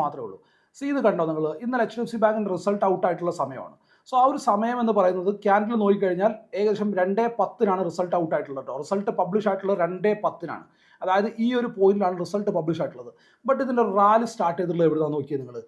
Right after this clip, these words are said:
ഈ ഒരു പോയിന്റ് നിന്നാണ് റാലി സ്റ്റാർട്ട് ചെയ്തിട്ടുള്ളത്. So, ന്യൂസ് മാത്രം വെച്ച് ട്രേഡ് ചെയ്യുന്ന ഒരാളാണെന്നുണ്ടെങ്കിൽ, അതായത് ന്യൂസ് അറിയേണ്ടവരൊക്കെ അറിഞ്ഞു, ഒരു പൊസിഷൻസ് ബിൽഡ് ചെയ്തു, നല്ലൊരു മൂവ് ഉണ്ടായതിനു ശേഷമാണ് പുറത്തിരിക്കുന്ന ആൾക്കാർ ഈ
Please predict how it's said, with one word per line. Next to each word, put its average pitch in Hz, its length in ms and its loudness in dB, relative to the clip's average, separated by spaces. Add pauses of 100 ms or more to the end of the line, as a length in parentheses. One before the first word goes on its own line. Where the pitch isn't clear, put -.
(340)
ഈ 240 40 4 (120)
ഒരു 220 100 6 (120)
പോയിന്റ് 190 300 4
നിന്നാണ് 170 220 2 (100)
റാലി 175 300 0
സ്റ്റാർട്ട് 120 280 -6
ചെയ്തിട്ടുള്ളത്. 120 400 -14
So, 240 80 4 (100)
ന്യൂസ് 254 340 -2 (100)
മാത്രം 226 320 2
വെച്ച് 208 200 -8
ട്രേഡ് 180 220 -2
ചെയ്യുന്ന 180 220 0
ഒരാളാണെന്നുണ്ടെങ്കിൽ, 135 760 -6 (380)
അതായത് 214 420 0 (140)
ന്യൂസ് 220 420 -2 (180)
അറിയേണ്ടവരൊക്കെ 208 880 2
അറിഞ്ഞു, 175 300 -2 (100)
ഒരു 175 100 0 (120)
പൊസിഷൻസ് 175 460 -4 (100)
ബിൽഡ് 180 300 2
ചെയ്തു, 190 200 8 (460)
നല്ലൊരു 226 440 2 (120)
മൂവ് 202 260 4
ഉണ്ടായതിനു 185 440 2 (100)
ശേഷമാണ് 180 500 0 (180)
പുറത്തിരിക്കുന്ന 180 720 -2
ആൾക്കാർ 147 340 -4 (500)
ഈ 277 100 2